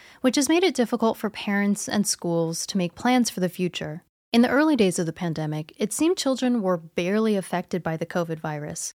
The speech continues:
making up a tiny percentage of the cases, with even lower reports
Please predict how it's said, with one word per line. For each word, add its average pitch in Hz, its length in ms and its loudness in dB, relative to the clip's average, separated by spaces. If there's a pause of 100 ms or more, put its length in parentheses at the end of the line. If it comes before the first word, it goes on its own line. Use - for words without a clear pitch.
making 240 260 2
up 285 160 2
a - 140 -2
tiny 220 340 0
percentage 196 540 0
of 165 80 -2
the 156 100 -6
cases, 156 640 -4 (260)
with 214 140 -2
even 285 260 6
lower 220 480 6
reports - 600 -4